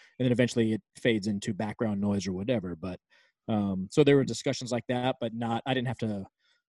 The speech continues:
I didn't submit, like, "Oh, here are all the songs I'm thinking about playing. Do you guys approve?" Um, so I feel like they did trust me, or they were just completely distracted by everything else. But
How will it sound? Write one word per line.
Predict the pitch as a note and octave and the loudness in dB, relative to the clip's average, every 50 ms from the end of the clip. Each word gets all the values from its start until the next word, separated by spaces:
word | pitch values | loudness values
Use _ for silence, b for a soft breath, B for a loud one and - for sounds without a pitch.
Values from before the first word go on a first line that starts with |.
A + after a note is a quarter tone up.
| _ _ _ _ _ - | _ _ _ _ _ -6
I | B2+ | -6
didn't | A#2 A2 G#2 | -4 -4 -4
submit, | - - G#2+ G#2+ A2+ A#2 A#2 A2+ - | -6 -6 -4 -2 0 0 0 0 -2
like, | B2+ A2 G#2 G2 - | -6 -10 -8 -8 -6
"Oh, | A#2 G#2+ | -6 -4
here | G2+ B2 A#2+ | -2 0 0
are | A2+ | 0
all | G#2+ G#2+ | 0 -2
the | G2 G2 | -4 -6
songs | - A#2+ G#2 G#2+ G#2 F#2+ | -6 -6 -6 -6 -6 -8
I'm | G2 | -8
thinking | - - - - | -8 -8 -8 -8
about | F#3 F#3+ F3+ - | -8 -10 -10 -6
playing. | - C#3 C3 B2+ B2+ B2 | -4 -2 0 0 0 0
Do | A2+ | -2
you | G#2 | -4
guys | G2+ G2+ F#2+ F2 | -4 -6 -8 -10
approve?" | F2+ - - B2+ A#2+ A#2+ A#2+ A#2+ A#2 A#2 A#2+ A#2+ - _ - B2 | -10 -4 -2 0 2 2 2 2 0 -2 -4 -6 -10 _ -16 -16
Um, | G2+ F#2 F2 E2+ E2 _ _ _ _ _ _ _ | -16 -16 -18 -20 -20 _ _ _ _ _ _ _
so | - - | -6 -6
I | A#2+ | -4
feel | - - B2 A#2 | 0 0 2 2
like | A#2 A2 - | 2 0 -2
they | A#2+ A2 | -4 -4
did | G2 A#2+ G#2 - | -4 -4 -6 -4
trust | - C3 A#2+ - - - | -4 -4 -4 -4 -6 -8
me, | G2 F#2+ G2 G#2+ - _ _ - | -10 -10 -12 -12 -14 _ _ 4
or | E3+ D#3+ D3+ | 6 6 8
they | C#3 C3+ B2+ | 8 6 6
were | B2 | 4
just | A2+ B2 A2+ - - | 2 0 -2 -2 -6
completely | - - G#2 C3+ B2+ A2 | -10 -6 -4 -4 -4 -4
distracted | G#2 G2+ G2 - C3 A#2 A2+ - A2+ G2+ | -4 -6 -6 -4 -4 -4 -4 -6 -8 -8
by | G#2+ G#2+ | -8 -8
everything | G2+ F#2+ G2 G2+ G2 G#2 | -8 -10 -12 -12 -10 -10
else. | G#2 F#2+ F2+ - - | -10 -10 -12 -14 -16
But | - F2+ E2 | -16 -18 -18